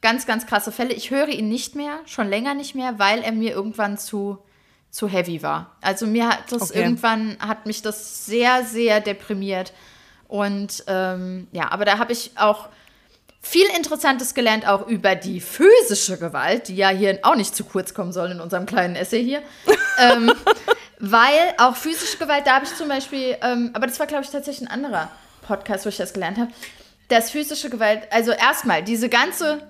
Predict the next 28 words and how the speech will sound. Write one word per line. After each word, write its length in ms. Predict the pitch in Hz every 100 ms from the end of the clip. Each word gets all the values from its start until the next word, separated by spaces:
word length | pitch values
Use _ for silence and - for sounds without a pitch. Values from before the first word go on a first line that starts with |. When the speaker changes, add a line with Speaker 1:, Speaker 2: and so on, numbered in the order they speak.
| -
Speaker 1:
häusliche 400 | 262 269 247 233
Gewalt, 320 | 208 165 131 - -
ob 180 | 220 226
psychisch 520 | - 285 302 214 214
Speaker 2:
Mhm. 60 | 233
Speaker 1:
oder 160 | 247 233
physisch, 520 | 247 214 151 143 -
zieht 300 | - 247 247
sich 260 | 254 247 -
durch 260 | 214 - -
alle 460 | 208 226 240 247
gesellschaftlichen 840 | 220 185 190 190 208 - 196 202 185
Schichten. 440 | 190 170 - -
Speaker 2:
Ja, 480 | 180 185 180 185 160 143
Speaker 1:
Man 220 | 220 226
Speaker 2:
klar. 180 | 233 254
Speaker 1:
braucht 140 | 269
sich 160 | 277 269
nicht 240 | 285 -
die 100 | 277
Illusion 480 | 277 269 226 262 262
machen, 480 | 185 - 247 262 254
dass, 300 | 214 220 -
äh, 160 | - 233
der 120 | 170 208
Speaker 2:
Nein. 80 | 185
Speaker 1:
Banker 340 | 214 269 294 262
nicht, 360 | 240 240 -